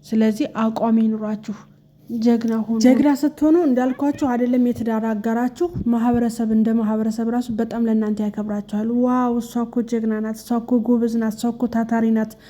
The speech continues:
የማይላችሁ ነገር የለም ማለት ነው። ስለዚህ እናንተ፣ እ፣ ናችሁ ሰዎች ለእናንተ ያለውን ክብርም ሆነ፣ እ፣ ዝቅታ የምትመርጡት ራሳችሁ ናችሁ። ራሳችሁን አክብሩ። «ይሄ ህይወት ለእኔ አይገባኝም» በሉ ማለት ነው።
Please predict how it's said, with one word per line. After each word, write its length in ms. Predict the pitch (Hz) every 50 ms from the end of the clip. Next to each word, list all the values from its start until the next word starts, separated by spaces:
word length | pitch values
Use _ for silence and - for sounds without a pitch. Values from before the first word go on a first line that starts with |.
| - - - _
የማይላችሁ 680 | 240 240 254 262 277 277 277 269 262 254 254 - - 247
ነገር 260 | 247 233 220 233 233
የለም 280 | 226 220 220 247 262 262
ማለት 200 | 240 226 214 226
ነው። 100 | 226 220
ስለዚህ 440 | 220 233 240 254 254 247 311 370 403 403 - - - - - _ - - - _ _
እናንተ፣ 500 | 247 254 262 262 269 277 285 285 277 - 349 415 466 480 - - - - - - - -
እ፣ 100 | - 233 226 220 220 214 214 214 214 220
ናችሁ 420 | 226 233 254 254 254 - 247 220 - - -
ሰዎች 440 | - 226 233 233 233 302 359 339 - - - - _
ለእናንተ 420 | 226 226 233 240 240 233 233 226 226
ያለውን 340 | 226 220 220 220 220 220 208
ክብርም 460 | 220 - 214 220 233 233 226 226 226 226
ሆነ፣ 220 | 226 226 226 226 220 220 214 - - - - - - - _ _
እ፣ 120 | 226 220 220 214 214 208 208 208
ዝቅታ 400 | 208 220 233 233 233 - 247 - 247 294 - - - - - -
የምትመርጡት 680 | - 247 240 254 247 - - 233 240 233 226 262 254 - 247
ራሳችሁ 440 | 247 240 226 214 226 214 220 - 220
ናችሁ። 320 | 208 208 202 - - 208 202
ራሳችሁን 460 | 214 233 233 233 240 233 233 - - 208
አክብሩ። 380 | 220 214 220 208 208 220 214 208 202 - - - -
«ይሄ 160 | 247 214 240 254
ህይወት 320 | 247 247 254 269 262 247
ለእኔ 200 | 220 226 233 226 220
አይገባኝም» 840 | 220 220 214 220 - 220 208 208 - 220 214 214 220 220 233 233 220
በሉ 220 | 214 220 214 214 226 254
ማለት 300 | 269 247 208 214 - 202
ነው። 140 | 202 202